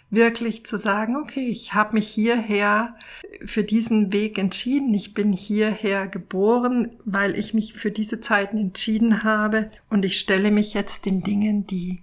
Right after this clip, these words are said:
mich umgeben.“ Das ist der erste Punkt, den ich dir gerne über dieses Bilderbuch rüberreichen möchte. Also,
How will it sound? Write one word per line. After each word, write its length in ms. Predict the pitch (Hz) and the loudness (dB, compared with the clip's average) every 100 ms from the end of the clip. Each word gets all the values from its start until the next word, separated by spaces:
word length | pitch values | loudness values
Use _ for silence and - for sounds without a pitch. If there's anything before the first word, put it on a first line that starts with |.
| - | -4
mich 220 | 190 - | -4 0
umgeben.“ 580 | 208 208 170 180 185 170 - | 0 2 0 -2 -4 -6 -12
Das 200 | - - | -12 -10
ist 180 | 196 - | -6 0
der 120 | 202 | 0
erste 360 | 180 196 - - | 6 8 8 4
Punkt, 560 | - 214 233 240 - - - - - | 4 6 4 2 -2 -8 -8 -10 -2
den 140 | 208 202 | 4 4
ich 120 | 208 | 4
dir 140 | 196 | 0
gerne 360 | 185 185 190 196 | 2 2 4 0
über 140 | 196 | -2
dieses 340 | 190 185 - - | -4 -6 -10 -4
Bilderbuch 680 | 196 190 196 196 190 - - - | -2 0 2 0 0 -6 -12 -6
rüberreichen 720 | 175 202 196 202 202 185 202 | 0 0 0 -2 -4 -2 0
möchte. 480 | 185 185 - - 196 - - | 2 0 -4 -6 -6 -6 -4
Also, 420 | 196 196 208 202 | 0 2 4 2